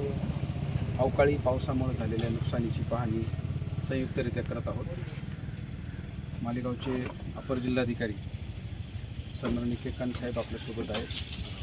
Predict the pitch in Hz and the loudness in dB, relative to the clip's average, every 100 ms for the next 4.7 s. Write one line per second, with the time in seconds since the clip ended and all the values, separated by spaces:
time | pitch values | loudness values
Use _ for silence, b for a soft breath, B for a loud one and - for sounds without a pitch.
0 | - - - 120 120 123 113 120 113 - | -4 -4 -4 0 0 0 -2 0 0 0
1 | - - - - - - 120 123 117 120 | -2 -2 -4 -4 -4 0 2 4 4 2
2 | 117 117 117 117 117 - - - - - | 2 0 0 0 0 -2 0 4 6 8
3 | - - - - 113 117 120 120 123 123 | 10 10 8 6 2 -2 0 0 0 -2
4 | 120 123 127 117 117 117 | -4 -4 0 2 2 0